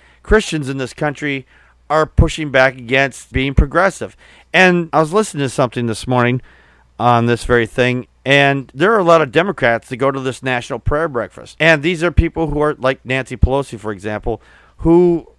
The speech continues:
say that they, you know, they're for women's rights and whatnot. But this National Prayer Group is put out by the family, and this group is anti-gay. They take the, a lot of this money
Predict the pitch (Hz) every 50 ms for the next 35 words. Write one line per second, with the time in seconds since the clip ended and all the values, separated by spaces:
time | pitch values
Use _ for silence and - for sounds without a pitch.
0 | _ _ - - - 156 147 143 139 120 120 147 143 143 135 135 135 127 123 131
1 | 135 127 - - 143 135 127 123 131 135 131 110 107 113 120 139 - - 117 113
2 | 104 101 104 104 101 104 107 107 110 - _ - 143 135 131 131 - _ - 139
3 | 147 143 - 143 147 151 165 - - 127 107 - 143 151 160 156 151 180 202 208
4 | - - 147 139 - - 160 165 156 156 156 147 120 131 127 127 131 123 73 -
5 | 127 127 120 135 127 - - - 143 139 139 143 147 156 170 185 196 214 220 -
6 | - 147 151 147 143 139 139 139 120 - 110 117 110 147 151 170 165 - - -
7 | - - - 135 196 226 196 180 - - - - - - - 156 165 160 156 156
8 | 151 147 143 131 - - - 117 127 143 165 156 - 170 156 139 131 135 143 139
9 | 139 139 - - 180 160 - 147 143 139 135 131 139 143 147 139 - - 151 156
10 | 151 139 131 123